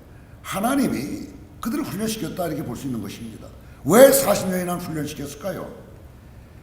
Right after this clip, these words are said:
그들을 통해서 예배 공동체를 만들기 위해서 하나님이 가나안 땅으로 들어가기 전에 이집트에서 나온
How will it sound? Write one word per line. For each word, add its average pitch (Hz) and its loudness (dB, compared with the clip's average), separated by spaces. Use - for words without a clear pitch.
그들을 143 -4
통해서 135 -6
예배 139 4
공동체를 220 -2
만들기 127 -4
위해서 117 -6
하나님이 131 2
가나안 170 0
땅으로 190 0
들어가기 151 -2
전에 165 -4
이집트에서 127 -2
나온 120 -4